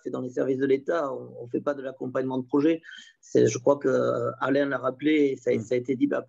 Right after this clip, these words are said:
Speaker 1: à plusieurs reprises, y compris par, par Sylvie Monnier, le, le, le volet, le volet animation conseil est, est déterminant.
Speaker 2: Mm.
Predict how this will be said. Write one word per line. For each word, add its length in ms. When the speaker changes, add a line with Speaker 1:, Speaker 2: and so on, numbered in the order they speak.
Speaker 1:
à 80
plusieurs 320
reprises, 420
y 100
compris 360
par, 300
par 120
Sylvie 300
Monnier, 360
le, 180
le, 280
le 160
volet, 440
le 120
volet 200
animation 460
conseil 460
est, 240
est 40
déterminant. 600
Speaker 2:
Mm. 100